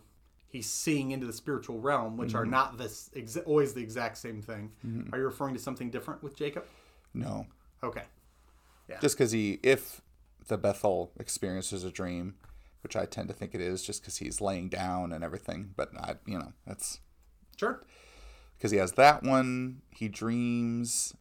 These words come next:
Speaker 2: while he's still with Laban, I think at least once, and I don't know if he has a second one, but, like, Abraham,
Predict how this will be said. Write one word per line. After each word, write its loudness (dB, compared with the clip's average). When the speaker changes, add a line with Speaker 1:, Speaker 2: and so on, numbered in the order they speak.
Speaker 2:
while 2
he's 0
still 0
with 2
Laban, 0
I -2
think -4
at -2
least -4
once, -2
and -6
I -2
don't -2
know -4
if -10
he -8
has -2
a -6
second -2
one, -6
but, 0
like, 4
Abraham, 0